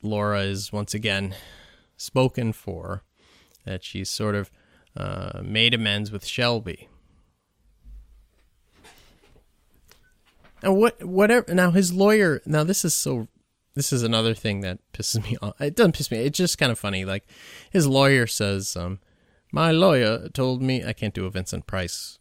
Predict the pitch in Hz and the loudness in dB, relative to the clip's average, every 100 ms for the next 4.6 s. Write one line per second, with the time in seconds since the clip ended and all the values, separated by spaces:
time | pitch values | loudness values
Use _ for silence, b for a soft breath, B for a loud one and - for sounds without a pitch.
0 | _ 120 90 101 _ _ _ b b b | _ -10 -10 -10 _ _ _ b b b
1 | - 95 92 104 107 - _ - - - | -6 -4 -4 -4 -6 -6 _ -20 -18 -18
2 | - - 123 175 190 160 113 139 147 127 | -20 -10 0 4 6 6 4 4 4 4
3 | 113 104 110 107 104 95 - 110 101 - | 0 -2 -2 -2 -4 -8 -4 -2 -2 -4
4 | 107 101 98 98 - | -6 -6 -6 -8 -10